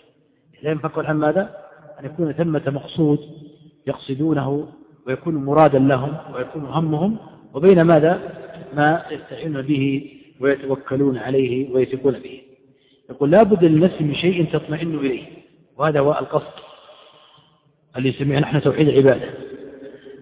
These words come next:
آه، "ولا بد لها من شيء تثق به"، هو توحيد ماذا؟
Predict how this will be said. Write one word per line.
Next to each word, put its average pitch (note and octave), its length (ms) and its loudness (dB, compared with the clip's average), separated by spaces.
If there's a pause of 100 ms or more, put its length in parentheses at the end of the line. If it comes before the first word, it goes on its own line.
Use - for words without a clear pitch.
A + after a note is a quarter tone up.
آه، A2+ 120 -2
"ولا F3 180 6
بد A3+ 180 4
لها F#3 180 8
من F3 120 6
شيء F#3 260 2
تثق F3+ 340 0
به"، F#3 560 0
هو D3 60 -2
توحيد D3 360 -10
ماذا؟ D3 300 -4